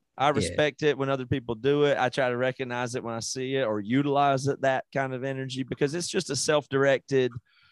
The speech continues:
Speaker 1: you know, self, no permission, but just, it, it's a, it's a pure thing when you see it. Like, you know, when somebody's doing something, like, s-,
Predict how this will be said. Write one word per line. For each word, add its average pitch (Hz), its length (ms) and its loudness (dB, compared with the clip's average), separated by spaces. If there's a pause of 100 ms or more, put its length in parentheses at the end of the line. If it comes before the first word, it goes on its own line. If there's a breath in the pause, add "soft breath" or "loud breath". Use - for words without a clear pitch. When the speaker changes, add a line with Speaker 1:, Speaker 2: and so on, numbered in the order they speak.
(160 soft breath)
Speaker 1:
you 135 120 2
know, 123 140 4
self, 139 560 2 (1080)
no 156 260 4
permission, 147 640 2
but 123 240 2
just, - 320 0 (320)
it, 160 160 -4
it's 160 200 -2
a, 143 80 0 (180)
it's 165 180 0
a 151 80 2 (100)
pure 220 340 0
thing 165 340 0
when 147 100 -6
you 123 60 -6
see 170 500 -2
it. 101 140 -2
Like, 123 180 -2
you 156 100 -4
know, 180 220 2
when 185 140 0
somebody's 151 340 0
doing 151 160 -2
something, 139 340 -2
like, 127 280 -4 (920 soft breath)
s-, - 100 -14